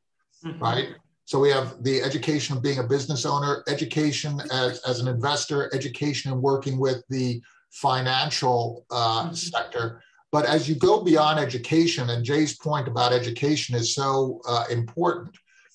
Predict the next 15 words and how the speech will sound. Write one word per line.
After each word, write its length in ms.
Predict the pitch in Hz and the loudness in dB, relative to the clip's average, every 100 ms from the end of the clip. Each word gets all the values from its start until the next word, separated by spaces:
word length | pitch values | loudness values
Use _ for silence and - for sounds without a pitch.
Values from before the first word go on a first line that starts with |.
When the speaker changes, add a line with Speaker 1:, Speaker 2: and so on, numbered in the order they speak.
| _ - | _ 0
Speaker 2:
uh, 280 | 127 127 - | 4 4 2
and 220 | 135 135 127 | -2 -2 -2
you 80 | |
get 220 | 120 156 165 | 2 4 4
into 280 | 139 127 | 2 0
action, 480 | 123 135 135 - 98 - _ _ _ _ 123 | 2 2 0 -6 -8 -10 _ _ _ _ -2
um, 160 | 123 | -2
how 300 | 117 196 247 | 0 2 2
do 80 | 247 | 2
you, 440 | 208 180 165 - - - | 2 4 4 2 -8 -8
uh, 160 | 135 123 | -2 -2
help, 520 | - 170 - 127 - - _ _ _ _ _ - | 2 6 6 4 -4 -18 _ _ _ _ _ 0
um, 360 | 127 127 123 - | 4 4 2 -2
your 300 | 127 170 180 | 2 4 4
constituents 1000 | 170 135 170 170 151 127 113 113 - | 2 0 0 0 2 0 0 -4 -6